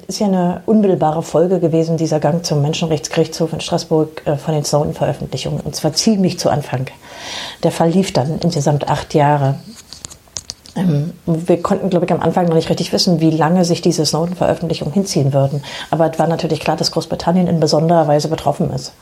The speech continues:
Insbesondere wegen dieses Tempora-Programms,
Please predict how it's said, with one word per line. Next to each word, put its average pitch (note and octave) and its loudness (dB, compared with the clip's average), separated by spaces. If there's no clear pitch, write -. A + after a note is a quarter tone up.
Insbesondere D#3+ 0
wegen D#3+ 2
dieses D#3 0
Tempora-Programms, D3 0